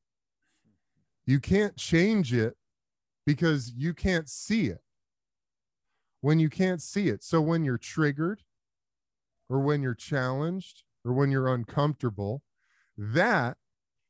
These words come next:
is you diving down into your subconscious belief matrix and it being revealed to you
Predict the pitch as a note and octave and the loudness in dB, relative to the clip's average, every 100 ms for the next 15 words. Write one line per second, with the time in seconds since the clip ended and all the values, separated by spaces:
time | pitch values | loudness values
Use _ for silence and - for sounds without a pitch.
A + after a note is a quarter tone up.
0 | _ D#3 D#3 A#2+ A#2 E3+ A3 C3+ A2+ G#2 | _ -2 -2 -2 -6 0 4 4 4 0
1 | C#3 D3+ F3+ F#3+ F3+ D3+ A#2+ D3 D#3 C#3 | 0 2 2 4 4 4 4 2 2 0
2 | A2 A2 B2 C#3+ D#3+ E3+ - D#3+ D3+ C3 | 0 -2 -4 -2 0 0 2 2 2 0
3 | A#2+ - D3+ D3 B2+ C#3+ C#3 C3 C#3 B2+ | -2 -2 -2 -2 -4 -4 -2 -4 -2 -2
4 | - - _ _ _ - C3+ C3 E3 - | -4 -16 _ _ _ -2 0 2 0 -2
5 | A#2 C3 D3+ - G#2 F#2 - - - _ | -2 -2 -2 -4 -8 -8 -10 -18 -18 _
6 | _ _ _ - B2+ D#3 C#3+ D#3 D3+ C3+ | _ _ _ 0 2 2 4 4 6 6
7 | B2 G#2 D#3+ G#3+ G3 B2+ G#2+ F2+ E2+ F#2 | 4 2 2 4 2 -2 -4 -4 -4 -6